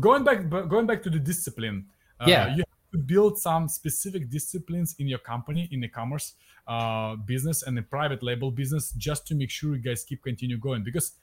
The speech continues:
Speaker 1: you, you can be just busy, but you are not productive. And that's the, one of the biggest challenge. Like, I know a lot of people, they launch few products, like, a year ago, they start to make some money,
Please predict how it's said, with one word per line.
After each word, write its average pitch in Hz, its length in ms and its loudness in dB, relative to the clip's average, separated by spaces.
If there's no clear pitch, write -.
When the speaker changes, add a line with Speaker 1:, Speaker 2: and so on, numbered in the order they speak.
Speaker 1:
you, 170 200 4
you 185 160 0
can 247 180 2
be 180 100 2
just 139 400 -2
busy, 135 440 -2
but 135 200 -4
you 143 80 -2
are 139 80 0
not 147 240 -2
productive. 123 560 -8
And 131 140 0
that's 160 220 0
the, 131 200 -2
one 147 280 0
of 135 120 0
the 127 80 -2
biggest 131 420 -4
challenge. 135 380 -4
Like, 107 160 -8
I 127 120 0
know 214 340 2
a 160 80 -2
lot 185 160 0
of - 140 -6
people, 160 320 -2
they 131 180 -4
launch 143 320 -2
few 147 220 -4
products, 143 440 -6
like, 123 180 -6
a 117 60 -6
year 123 240 -2
ago, 143 400 0
they 127 120 0
start 143 280 -2
to 147 60 -2
make 139 160 -2
some 120 200 -4
money, 139 440 -2